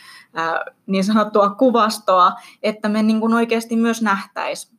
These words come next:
paljon erilaisia kehoja ja, niin kuin, kyetään oikeasti, ää, hyväksymään muiden kehot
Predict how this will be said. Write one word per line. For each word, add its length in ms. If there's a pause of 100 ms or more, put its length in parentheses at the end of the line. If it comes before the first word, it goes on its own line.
(100)
paljon 500
erilaisia 640
kehoja 600 (100)
ja, 120 (260)
niin 200
kuin, 240 (460)
kyetään 520
oikeasti, 640 (380)
ää, 200 (160)
hyväksymään 760 (160)
muiden 360
kehot 340